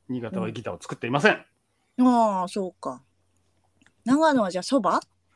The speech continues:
Speaker 2: そば道具だから。
Speaker 1: そばとエレキギターがどうつながるかわかりませんが、
Speaker 2: <laughs>
Speaker 1: 残念ながら新潟にもへぎそばという独特の文化があります。
Speaker 2: <laughs>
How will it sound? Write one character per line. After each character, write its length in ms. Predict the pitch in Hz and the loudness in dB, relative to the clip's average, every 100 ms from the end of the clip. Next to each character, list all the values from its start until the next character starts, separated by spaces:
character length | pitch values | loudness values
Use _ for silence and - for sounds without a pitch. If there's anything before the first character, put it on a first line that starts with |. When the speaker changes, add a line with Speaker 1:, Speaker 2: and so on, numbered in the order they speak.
| _ _ _ _ _ _ _ _ _ _ - | _ _ _ _ _ _ _ _ _ _ -2
Speaker 2:
そ 80 | |
ば 160 | 226 254 | 2 4
道 240 | 233 247 | 4 2
具 100 | 202 185 | 2 -4
だ 120 | 175 | -6
か 140 | 151 | -8
ら。 100 | 135 _ _ _ _ _ _ | -10 _ _ _ _ _ _
Speaker 1:
そ 180 | - 160 | 0 2
ば 120 | 143 | 4
と 360 | 135 98 - _ - _ | 0 -2 -10 _ -20 _
エ 60 | - | -6
レ 100 | 147 | -2
キ 140 | 170 | 0
ギ 80 | 160 | 2
タ 80 | 165 | 4
ー 40 | |
が 120 | 139 131 | 2 4
ど 180 | 156 | 6
う 40 | 208 | 6
つ 100 | 185 | 6
な 80 | 180 | 4
が 80 | |
る 80 | 160 | 4
か 60 | 131 | 2
わ 60 | |
か 60 | 123 | 2
り 60 | 123 | 0
ま 80 | |
せ 120 | 139 127 | 0 0
ん 40 | |
が、 120 | 127 - 302 453 | 0 -2 -4 -6
Speaker 2:
<laughs> 240 | - 339 139 | -4 -6 -4
Speaker 1:
残 360 | 135 208 240 | 4 4 6
念 120 | 240 | 4
な 100 | 233 | 4
が 60 | 226 | 4
ら 80 | 160 | 4
新 160 | 156 190 | 4 4
潟 220 | 214 220 | 2 2
に 80 | 214 | 0
も 100 | 131 | 0
へ 240 | - 175 | 2 2
ぎ 140 | 196 | 4
そ 160 | 247 247 | 4 4
ば 140 | 247 | 4
と 120 | 240 240 | 2 2
い 260 | 190 147 | 2 0
う 60 | 123 | 0
独 160 | 190 | -2
特 160 | 202 226 | 2 2
の 60 | 190 | 4
文 180 | 220 | 2
化 60 | 220 | 4
が 100 | 143 | 4
あ 40 | |
り 100 | 160 | 6
ま 160 | 220 226 | 4 2
す。 100 | |
Speaker 2:
<laughs> 60 | - | 0